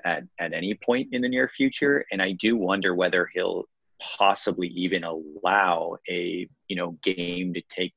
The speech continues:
place with fifty-three players plus all of the staff on each sideline, um, just given sort of the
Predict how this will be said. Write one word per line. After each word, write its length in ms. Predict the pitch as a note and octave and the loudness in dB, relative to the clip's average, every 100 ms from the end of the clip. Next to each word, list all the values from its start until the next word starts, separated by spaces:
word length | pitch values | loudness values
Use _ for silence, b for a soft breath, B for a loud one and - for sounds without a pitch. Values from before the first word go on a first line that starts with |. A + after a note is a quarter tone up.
| - | 2
place 460 | B2+ A2 F#2+ - | 8 8 6 2
with 160 | F#2 F2+ - _ B B B B B _ | 0 0 0 _ B B B B B _
fifty-three 1000 | - G#2+ - F#2 - F#2 F#2+ F2+ F2 - - _ - | 2 4 2 0 0 0 2 2 0 -4 -10 _ -2
players 580 | G2 F#2+ F#2 F2 F2 - - | 2 4 4 4 2 -2 2
plus 260 | F2+ F2 - | 2 2 0
all 300 | F2+ F2+ F2+ | 2 4 4
of 80 | E2+ | 0
the 100 | F2+ | -4
staff 460 | - - F#2 F2 - | -4 2 4 4 4
on 160 | F2 F2 | -2 -4
each 220 | F2+ F2 | -6 -6
sideline, 720 | - F#2 F#2+ F2+ E2 D#2+ E2+ - - - _ | -2 4 4 4 0 -6 -12 -18 -20 -20 _
um, 340 | G2+ F#2 F2 - - _ | -2 0 -2 -8 -16 _
just 260 | - F2 - | -8 -6 -2
given 300 | F2+ F2+ E2 | -2 -2 -6
sort 260 | - F2+ | -4 -4
of 100 | E2+ | -2
the 160 | - F2 | -4 -8